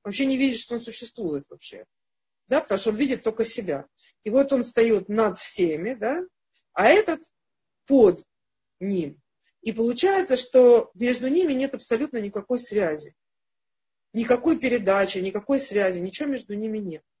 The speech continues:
И вот этот ребёнок сказал, будущий гений, он сказал, что если здесь отношения между людьми, в которых присутствует, в ко-, при таких отношениях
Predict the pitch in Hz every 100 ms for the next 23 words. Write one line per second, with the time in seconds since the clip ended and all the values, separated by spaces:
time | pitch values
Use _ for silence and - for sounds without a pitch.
0 | _ - _ _ 226 240 294 277 277 269
1 | 339 370 285 - - 240 202 175 185 -
2 | 190 202 190 - - 170 170 156 175 185
3 | 165 160 - _ _ _ _ - 294 285
4 | 269 226 220 - 190 180 _ _ _ 208
5 | 247 - 226 202 254 220 - - _ -
6 | 208 220 220 262 233 208 196 185 190 208
7 | 202 202 165 _ _ _ _ - 208 202
8 | 233 220 - 202 226 - - 175 147 -
9 | 202 190 - _ - 262 254 185 220 196
10 | 185 196 - 226 190 165